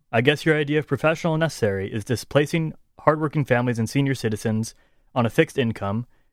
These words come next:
and making a political statement out of it. This is what you were invoking in your public comment. This is a letter you put on the doors of families of my community, or va-, uh, doors of members of my community,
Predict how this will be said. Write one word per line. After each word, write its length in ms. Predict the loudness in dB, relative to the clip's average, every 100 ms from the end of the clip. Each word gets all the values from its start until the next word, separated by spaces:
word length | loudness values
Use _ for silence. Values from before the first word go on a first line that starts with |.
| _
and 100 | 0
making 220 | 2 2 0
a 20 |
political 280 | 0 0 -2
statement 320 | -2 0 0
out 80 | 0
of 80 | 0
it. 160 | -4 -6 _ _ _ _ _ _ _ 0
This 160 | 2
is 120 | 4
what 180 | 2 2
you 140 | 0 2
were 300 | 0 -2 -6 _ _ _
invoking 480 | -2 4 2 2 -2
in 80 | 0
your 120 | 0
public 260 | 0 -2 -4
comment. 440 | -8 -10 -14 -20 _ _ _ -2
This 160 | 0
is 80 | 4
a 40 | 2
letter 180 | 2
you 100 | -2
put 160 | 0 0
on 100 | 2
the 60 | 0
doors 260 | 0 0
of 60 | 0
families 360 | 0 0 0 -4
of 140 | -2
my 160 | 0 0
community, 580 | 0 0 0 -2 -4 -8 _ _ _ _
or 100 | 0
va-, 220 | 4 2 2
uh, 100 | 0
doors 200 | 2 2
of 80 | 0
members 260 | 0 0
of 60 | 0
my 100 | 0
community, 560 | 0 -2 -2 -2 -4